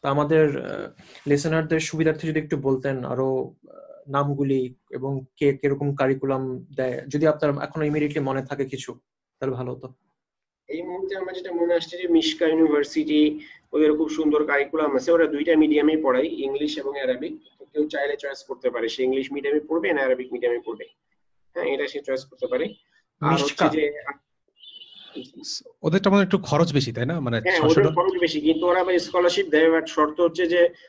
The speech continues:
Speaker 2: ওরা সম্ভবত এইটটি পার্সেন্ট বা এইটটি ফাইভ পার্সেন্ট মার্ক, আহ, মানে ধরে রাখতে হবে এভারেজ, তাহলে স্কলারশিপটা
Speaker 3: আচ্ছা, আচ্ছা।
Speaker 2: কন্টিনিউ করে, otherwise স্কলারশিপ ওরা মানে বন্ধ করে দেয়।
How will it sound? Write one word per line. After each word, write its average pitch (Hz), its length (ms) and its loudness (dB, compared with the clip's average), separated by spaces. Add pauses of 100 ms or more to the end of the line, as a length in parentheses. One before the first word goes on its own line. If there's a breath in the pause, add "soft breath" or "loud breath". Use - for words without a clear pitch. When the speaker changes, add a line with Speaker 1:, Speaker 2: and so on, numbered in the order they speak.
(160 loud breath)
Speaker 2:
ওরা 156 160 -12
সম্ভবত 160 520 -8
এইটটি 165 340 -2
পার্সেন্ট 165 400 -2
বা 160 40 0
এইটটি 160 160 -2
ফাইভ 151 260 -2
পার্সেন্ট 156 300 -4
মার্ক, 147 200 -2 (140)
আহ, 139 300 0
মানে 135 200 -2
ধরে 131 240 0
রাখতে 135 300 -4
হবে 127 180 2
এভারেজ, 123 560 0 (140)
তাহলে 139 220 0
স্কলারশিপটা 139 460 -6
Speaker 3:
আচ্ছা, 120 140 -6
আচ্ছা। 123 160 -4
Speaker 2:
কন্টিনিউ 127 280 0
করে, 113 200 -4
otherwise 127 420 0
স্কলারশিপ 123 520 -6
ওরা 120 160 -4 (240)
মানে 123 220 -4
বন্ধ 127 180 0
করে 113 200 -2
দেয়। 107 120 -8